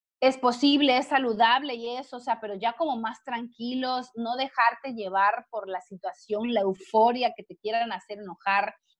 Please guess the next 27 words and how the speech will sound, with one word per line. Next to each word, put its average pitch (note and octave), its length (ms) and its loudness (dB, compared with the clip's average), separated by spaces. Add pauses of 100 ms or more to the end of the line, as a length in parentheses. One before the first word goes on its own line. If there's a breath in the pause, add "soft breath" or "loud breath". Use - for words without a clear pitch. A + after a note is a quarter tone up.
(120)
que G3+ 100 -4
termines A3 480 -2
peleado F#3+ 600 2
o F#3 60 -2
algo F#3 200 -4
así, A3 340 -12
porque F#3 240 -12 (100)
pasa. - 440 -2 (480 soft breath)
Yo G#3 160 -2
también C#4 320 2
he - 20 4
hablado B3+ 460 0
por B3+ 140 -10
separado F#3 560 -10
con G3+ 200 -12
miembros G#3 320 -12
de B3+ 80 -8
mi G3+ 140 -8
familia F#3+ 640 -4
y A#3 180 -8
cambia C#4 340 2
muchísimo C#4+ 540 -4
la A#3 200 -2
cosa, D#4+ 260 -2
es D4+ 100 -6
un D#4+ 120 -2
como, D4 320 -2